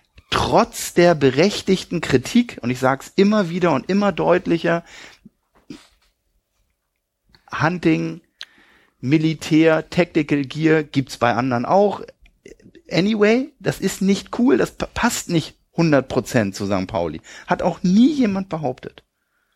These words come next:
Aber wir glauben, dieser Partner ist der beste, den wir in einem Wettbewerb der Ausrüster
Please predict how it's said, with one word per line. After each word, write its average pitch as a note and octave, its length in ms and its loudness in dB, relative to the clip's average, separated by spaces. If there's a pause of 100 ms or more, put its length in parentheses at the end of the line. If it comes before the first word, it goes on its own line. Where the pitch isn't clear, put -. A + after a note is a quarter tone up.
(800)
Aber D#3 300 2
wir C#3 120 0
glauben, C3 580 0
dieser E3 240 0
Partner E3 640 -4 (420)
ist - 240 -8
der G#2+ 100 4
beste, G3+ 840 0 (920)
den A#2+ 240 2
wir B2 220 0
in D#3 260 -2 (100)
einem A#2+ 440 0
Wettbewerb E3 800 0
der A#2 180 2
Ausrüster F3+ 920 0